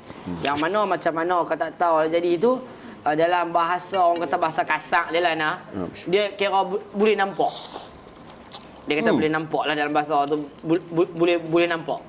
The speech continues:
Speaker 2: Ha. Boleh nampak macam mana nampak tu jangan tanya saya.
Speaker 1: Ha.
Speaker 2: Sebab apa? Lain orang diberi, lain-lain cara, lain-lain kelebihan, lain-lain,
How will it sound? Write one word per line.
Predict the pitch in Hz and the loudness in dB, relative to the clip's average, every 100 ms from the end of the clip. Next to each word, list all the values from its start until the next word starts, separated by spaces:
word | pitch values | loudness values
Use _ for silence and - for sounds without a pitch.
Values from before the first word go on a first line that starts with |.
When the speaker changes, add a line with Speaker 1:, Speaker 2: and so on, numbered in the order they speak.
| - | -4
Speaker 2:
Ha. | 123 131 117 104 - - - | 0 0 0 -4 -10 -20 -2
Boleh | 165 220 | 2 4
nampak | 220 220 285 254 | 2 0 2 2
macam | 214 214 240 | 2 0 0
mana | 247 254 | 2 2
nampak | 247 240 262 | 0 0 -2
tu | 285 | 0
jangan | 247 247 247 | 2 2 2
tanya | 240 240 | 2 2
saya. | 220 196 135 - - | 2 2 0 -4 -10
Speaker 1:
Ha. | - 131 104 | -2 0 0
Speaker 2:
Sebab | 165 170 185 180 | 0 2 2 2
apa? | 254 | 2
Lain | 208 254 285 | 4 2 0
orang | 196 185 185 240 269 | 0 2 2 0 -2
diberi, | 214 180 190 196 190 185 180 - - - - - - | -2 0 2 2 2 2 0 -6 -18 -20 -20 -10 -2
lain-lain | 185 208 226 220 | 2 2 4 2
cara, | 214 185 180 175 175 | 2 2 4 4 4
lain-lain | 185 185 | 2 0
kelebihan, | 180 185 185 185 170 165 165 | 2 2 2 2 2 0 0
lain-lain, | 175 175 175 | 2 4 4